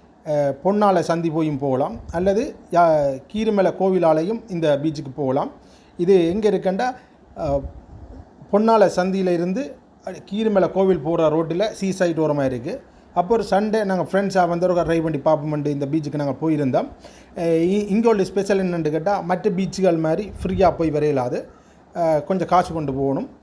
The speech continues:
அஹ், இங்க வந்து என்டர், என்டர் ஃபீஸா வந்துரு-, அதாவது நுழைவு கட்டணமா வந்து அஞ்சூறு ரூபா வந்து வாங்குறாங்க.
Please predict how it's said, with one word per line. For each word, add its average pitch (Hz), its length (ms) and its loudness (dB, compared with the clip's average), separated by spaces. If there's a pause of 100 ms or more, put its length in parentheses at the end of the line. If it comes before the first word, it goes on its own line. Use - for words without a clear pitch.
(300)
அஹ், 151 420 0
இங்க 226 240 2
வந்து 220 340 2
என்டர், 185 520 0
என்டர் 208 300 2
ஃபீஸா 170 380 2
வந்துரு-, 143 340 -2
அதாவது 170 300 2
நுழைவு 202 240 2
கட்டணமா 160 480 -2
வந்து 151 320 -2
அஞ்சூறு 175 340 -2
ரூபா 156 160 4
வந்து 143 240 -2
வாங்குறாங்க. 135 540 -2